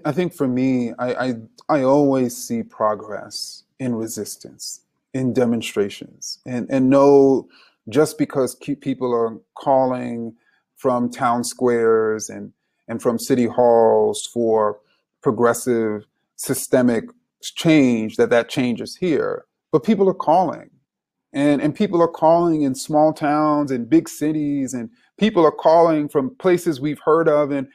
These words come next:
and places we need to have heard of. You know, people are calling for change, and people are fed up. I mean, we're living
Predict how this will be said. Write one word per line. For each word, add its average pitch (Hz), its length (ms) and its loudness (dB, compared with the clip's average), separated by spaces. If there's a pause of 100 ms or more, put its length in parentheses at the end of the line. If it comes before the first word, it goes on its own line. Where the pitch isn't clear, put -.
(180)
and 151 160 0
places 180 440 2
we 156 160 -4
need 165 480 -2
to 170 120 -2
have 139 120 2
heard 135 240 0
of. 104 280 -4
You 160 100 -4
know, 143 100 0
people 196 360 -2
are 175 60 2
calling 180 500 -2
for 170 120 -6
change, 190 500 -4
and 165 140 -4
people 214 240 0
are 196 80 4
fed 185 220 2
up. 233 280 2
I - 40 -6
mean, 165 160 0
we're 170 140 4
living 180 580 2